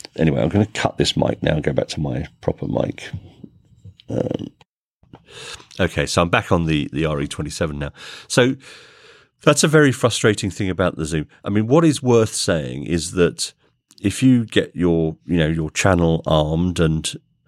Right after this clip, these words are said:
the amplitude at a, a level where you can hear it in your cans, it does remember all that when you switch the machine on and off. So there is, there, you know, if you don't change much or need to change much,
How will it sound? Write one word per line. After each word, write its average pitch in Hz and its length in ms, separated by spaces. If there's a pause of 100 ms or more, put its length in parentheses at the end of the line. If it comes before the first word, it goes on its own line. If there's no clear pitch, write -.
the 78 360 (100)
amplitude 80 540
at 73 100
a, - 480 (100)
a 85 60
level 82 240
where 76 100
you 73 100
can 82 140
hear 80 180
it 71 80
in 76 80
your 76 140
cans, - 440 (260)
it 107 60
does 131 180
remember 113 420
all - 200
that - 260
when 80 120
you 73 80
switch - 320
the - 60
machine 73 340
on 73 120
and 69 120
off. - 300
So 82 240 (760)
there 92 140
is, 90 220
there, 90 320
you 98 140
know, 76 160
if - 140
you 110 80
don't 117 280 (200)
change 95 520
much 67 360
or 85 100
need 92 200
to - 80
change 78 460
much, 87 380